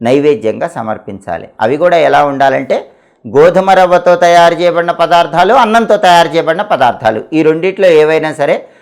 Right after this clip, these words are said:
ఒక పదహారు పార్వతీ పరమేశ్వరుల ఫోటో దగ్గర ఉంచండి. ఆ పదహారు రకాలైనటువంటి పదార్థాలు కూడా కంచు పాత్రలో పెట్టి ఎవరైనా దంపతులకు వాయనంగా దానం ఇవ్వాలి.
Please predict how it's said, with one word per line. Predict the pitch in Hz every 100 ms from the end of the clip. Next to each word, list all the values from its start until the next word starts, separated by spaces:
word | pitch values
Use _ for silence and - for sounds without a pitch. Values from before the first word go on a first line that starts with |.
| _ -
ఒక | 139
పదహారు | 156 151 151 175 175 180
పార్వతీ | 226 170 156 165 165
పరమేశ్వరుల | 170 147 135 139 - 123 123
ఫోటో | - 117 120
దగ్గర | 110 113 190
ఉంచండి. | 143 92 87 - _ _ _ _ _ _
ఆ | -
పదహారు | 117 - 127 165 160 185 165
రకాలైనటువంటి | 165 165 202 214 214 202 190 185 185 180
పదార్థాలు | - 151 160 143 156 151
కూడా | 147 160
కంచు | 185 165 180 208
పాత్రలో | 196 185 175 165 160
పెట్టి | 139 147 131
ఎవరైనా | 202 165 143 147 143
దంపతులకు | 127 123 147 160 190 175 151 196
వాయనంగా | 160 135 139 139 151
దానం | 147 120 120 113
ఇవ్వాలి. | 95 95 95 98 92